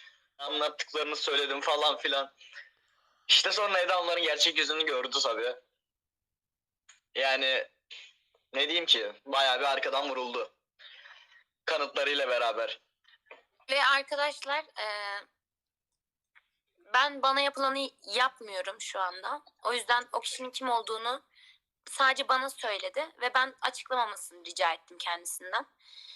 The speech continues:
Speaker 2: Çünkü kendisi kanıtsız bir şekilde böyle bir şey anlattıkları için kendi yalancı durumuna düşeceği için onları rezil edecekti. Dedi ki, "Yani ben yalancı durumuna düşeceğim şu an. O yüzden ben onları rezil edeceğim," dedi.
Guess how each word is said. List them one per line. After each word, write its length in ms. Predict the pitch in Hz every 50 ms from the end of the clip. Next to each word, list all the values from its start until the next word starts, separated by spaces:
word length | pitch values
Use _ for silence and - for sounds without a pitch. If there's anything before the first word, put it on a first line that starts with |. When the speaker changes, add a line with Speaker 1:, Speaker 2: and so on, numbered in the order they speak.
| - _ -
Speaker 2:
Çünkü 240 | - - 254 -
kendisi 640 | - - 254 240 233 240 247 - - 262 - 523 480 -
kanıtsız 500 | - 247 247 240 - - - - 269 240
bir 60 | -
şekilde 340 | - - 247 240 233 240 220
böyle 200 | 240 247 240 240 220 -
bir 40 | 247
şey 160 | 240 - 254
anlattıkları 520 | 233 226 233 233 233 - - - _ 269 269
için 260 | 269 - - 302 320
kendi 340 | - - 233 226 233 254 269
yalancı 440 | 262 226 220 214 202 196 196 196 170
durumuna 360 | 196 185 196 190 185 185 180
düşeceği 460 | - - - - - 208 - - _
için 100 | _ 330
onları 360 | 330 277 262 269 294 302 311
rezil 300 | 302 269 262 - 247 233
edecekti. 600 | 214 185 - - - 170 160 - _ - 226 262 - _ _ _ _ _ _ _ _ _ _ _ _ - _ _ _
Dedi 140 | 262 262 294
ki, 100 | - 285
"Yani 200 | 262 254 254 -
ben 200 | 262 269 294 294
yalancı 440 | 277 240 226 208 196 208 190 - -
durumuna 300 | 180 180 175 175 170 165
düşeceğim 400 | - - - - - 175 175 -
şu 120 | - 185
an. 80 | 185 196
O 40 | 214
yüzden 300 | 220 214 233 240 240 233
ben 80 | 233
onları 360 | 233 226 233 240 247 247 226 220
rezil 220 | 233 226 233 226
edeceğim," 420 | 196 170 - - 170 165 160 156
dedi. 220 | 156 160 - 208